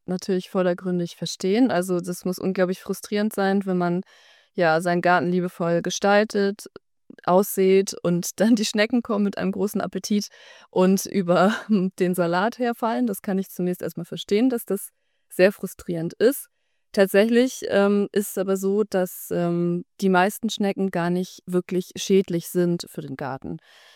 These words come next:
Jetzt ist natürlich, ähm, Aussage <laughs> gegen Aussage, weil Leute mir dann sagen, "Ja, aber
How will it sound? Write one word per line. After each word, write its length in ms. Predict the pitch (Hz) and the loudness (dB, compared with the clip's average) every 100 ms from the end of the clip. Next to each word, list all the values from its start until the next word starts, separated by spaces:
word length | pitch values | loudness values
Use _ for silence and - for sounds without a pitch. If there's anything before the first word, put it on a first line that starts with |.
| - | -8
Jetzt 180 | 170 - | -8 -6
ist 140 | 175 | -2
natürlich, 500 | 190 - 196 196 - - | -2 4 4 4 2 2
ähm, 360 | 180 185 190 - | 4 4 2 4
Aussage 500 | 185 - 277 277 320 | 2 4 0 2 2
<laughs> 0 | |
gegen 340 | - 226 214 | 2 2 2
Aussage, 640 | 104 185 233 226 233 240 220 | 0 -2 0 0 0 0 -2
weil 140 | 185 | 0
Leute 280 | 185 190 190 | 2 0 -2
mir 120 | 185 | -4
dann 180 | 190 190 | -4 -4
sagen, 260 | 185 185 180 | -4 -4 2
"Ja, 140 | 196 | 4
aber 220 | 170 170 | 6 4